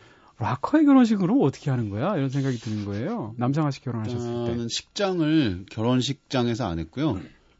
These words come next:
Speaker 2: 클럽에서 했어요. 공장을 살짝 개조한 그런 클럽인데요.
Speaker 1: 저녁에 한-, 했겠네요.
Speaker 2: 예, 오후에 당연-, 오전엔 아무도 안 오죠.
Speaker 1: <laughs> 네. 네.
Speaker 2: 그렇게 해서 장소가 일단 달랐고요.
Speaker 1: 네네.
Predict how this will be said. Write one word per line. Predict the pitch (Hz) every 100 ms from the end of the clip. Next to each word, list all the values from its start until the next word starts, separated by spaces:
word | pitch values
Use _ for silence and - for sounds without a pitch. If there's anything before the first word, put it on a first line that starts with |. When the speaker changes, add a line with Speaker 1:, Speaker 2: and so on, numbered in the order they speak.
| _
Speaker 2:
클럽에서 | 202 208 175 139 110
했어요. | 87 95 117 127 - _ _ _ _ _ _ -
공장을 | 123 143 170 165
살짝 | 160 160 147 -
개조한 | 104 95 98 95
그런 | 90 92 90
클럽인데요. | 95 110 87 76 85 101 87 92
Speaker 1:
저녁에 | 135 151 180
한-, | 147
했겠네요. | 117 139 147 117 101 127 269 -
Speaker 2:
예, | 123
오후에 | 107 110 120 113 107
당연-, | 101 110 64 -
오전엔 | 110 110 127 120 90 -
아무도 | 90 101 110
안 | 73
오죠. | 80 80 92
Speaker 1:
<laughs> | 110 - 214 240 247 226 226 240 220 190
네. | 190 - - - - - 120
네. | 110 113
Speaker 2:
그렇게 | 180 156
해서 | 147 139 139
장소가 | 127 107 123 131 127
일단 | 104 98 104
달랐고요. | 90 82 80 101 104 123
Speaker 1:
네네. | 139 107 92